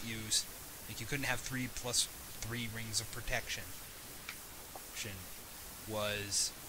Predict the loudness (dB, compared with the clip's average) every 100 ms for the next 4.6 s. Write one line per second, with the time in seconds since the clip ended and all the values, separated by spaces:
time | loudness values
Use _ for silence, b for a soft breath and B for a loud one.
0 | -8 -8 -8 -8 -8 -6 -8 -8 -8 -8
1 | -8 -8 -8 -6 -2 0 -2 -6 -8 -8
2 | -8 -8 -8 -8 -8 -8 -8 -8 -8 -8
3 | -10 -10 -10 -10 -8 -8 -8 -4 4 4
4 | 4 -2 0 0 2 0